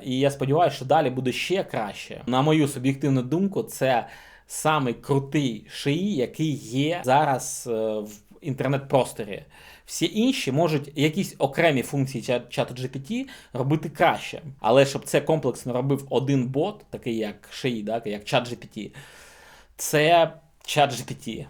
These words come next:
Я не знаю, ну, напишіть мені в коментах. Мені дуже цікаво дізнатися вашу думку,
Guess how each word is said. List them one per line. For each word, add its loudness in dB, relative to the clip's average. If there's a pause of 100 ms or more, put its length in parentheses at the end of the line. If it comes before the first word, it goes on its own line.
Я 0
не 2
знаю, -2
ну, 2
напишіть 0
мені 0
в -6
коментах. -2
Мені -2
дуже 2
цікаво 4 (420)
дізнатися 2
вашу -2
думку, 2